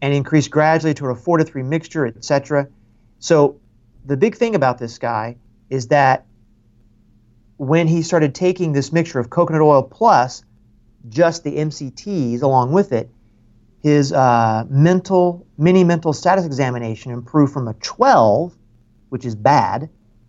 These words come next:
okay, to a high of twenty seventy days later. So this guy had an eight-point improvement in his mini mental status examination in seventy-five days using M C Ts.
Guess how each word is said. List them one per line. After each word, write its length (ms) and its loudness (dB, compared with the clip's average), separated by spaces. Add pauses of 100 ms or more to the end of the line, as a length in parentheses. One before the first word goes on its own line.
(300)
okay, 300 -6 (1040)
to 220 4
a 60 4
high 400 2
of 240 -4
twenty 540 -6 (220)
seventy 440 -4
days 300 -2
later. 260 -2
So 340 0 (540)
this 220 2
guy 160 4
had 180 0
an 140 -8 (160)
eight-point 720 -4
improvement 640 -2
in 80 -6
his 220 0
mini 420 0
mental 360 -2
status 400 -2
examination 800 -8 (280)
in 140 -6
seventy-five 580 2
days 400 0 (300)
using 720 2 (420)
M 140 0
C 160 -4
Ts. 400 -10